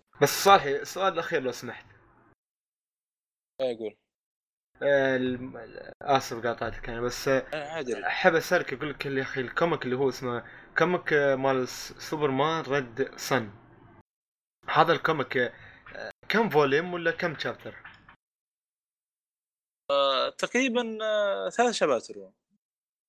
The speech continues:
Speaker 1: آه، حلو،
Speaker 2: إيه،
Speaker 1: يعني
Speaker 2: ثلاث
Speaker 1: هو
Speaker 2: شباتر.
Speaker 1: تع-، تع-، يعتبر وان شوت، إيه.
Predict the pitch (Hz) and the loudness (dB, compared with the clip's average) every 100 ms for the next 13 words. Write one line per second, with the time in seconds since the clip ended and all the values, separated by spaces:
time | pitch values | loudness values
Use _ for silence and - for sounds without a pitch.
0 | _ _ _ _ _ - - 214 127 - | _ _ _ _ _ -6 2 0 2 0
1 | 240 147 165 123 147 170 - - 160 143 | 2 4 4 4 2 0 -2 2 0 2
2 | 165 156 160 147 139 127 113 - 110 110 | 0 0 0 0 0 -2 -8 -8 -10 -12